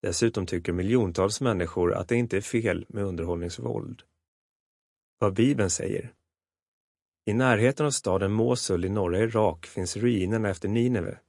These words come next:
huvudstaden i det forntida syriska världsväldet. Medan den fortfarande var en blomstrande storstad förutsade Gud att Nineve skulle bli en ödslig ödemark.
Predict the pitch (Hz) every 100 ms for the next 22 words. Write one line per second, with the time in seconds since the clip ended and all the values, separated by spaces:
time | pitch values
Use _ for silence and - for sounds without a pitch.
0 | _ _ - 123 92 82 - 123 127 92
1 | 85 - 95 - 123 95 95 87 87 104
2 | 104 98 - 87 87 - 113 107 104 -
3 | - _ _ _ _ _ _ _ _ _
4 | _ _ 107 95 98 95 123 - 95 98
5 | 107 107 101 120 113 101 - 87 90 -
6 | 123 95 - - 85 85 - 127 92 85
7 | - 117 110 90 87 95 107 110 110 101
8 | 82 - 104 98 92 101 123 92 90 -
9 | 104 - 120 98 90 107 107 - _ -